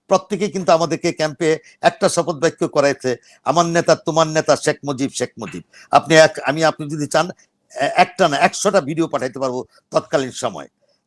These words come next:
তো স-, আর তারপরে সবার পরেই স্লোগানটা ছিল জয় বাংলা। তো আপাময় জনসাধারণের নেতা বঙ্গবন্ধু, বঙ্গবন্ধু সাড়ে সাত কোটি মানুষের, এ, নেতা, এখন বলবো আমি আঠারো কোটি মানুষের নেতা,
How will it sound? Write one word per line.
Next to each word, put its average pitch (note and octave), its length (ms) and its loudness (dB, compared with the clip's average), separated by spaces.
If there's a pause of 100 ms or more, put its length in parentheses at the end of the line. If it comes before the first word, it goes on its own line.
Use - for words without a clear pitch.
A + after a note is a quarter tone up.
(100)
তো A#2 220 -2
স-, - 360 -14
আর B2 280 4 (280)
তারপরে F3+ 280 0
সবার D3+ 460 -6
পরেই E3 280 -6
স্লোগানটা D#3 460 -6
ছিল C3+ 220 -8
জয় G#2+ 260 -2
বাংলা। D2+ 280 -14 (400)
তো D#3 60 2
আপাময় E3+ 500 0
জনসাধারণের D3 720 -2
নেতা E3+ 320 0
বঙ্গবন্ধু, A#2+ 560 -6 (400)
বঙ্গবন্ধু D#3+ 540 4 (220)
সাড়ে D#3+ 280 4
সাত - 280 0
কোটি F3+ 180 -2
মানুষের, G3 420 2 (340)
এ, D#3 220 6
নেতা, E3+ 460 0 (360)
এখন D#3+ 280 -4
বলবো D#3 260 -4
আমি D#3 120 -6
আঠারো E3 340 0
কোটি G3 200 -8
মানুষের E3 400 -6
নেতা, D#3 260 0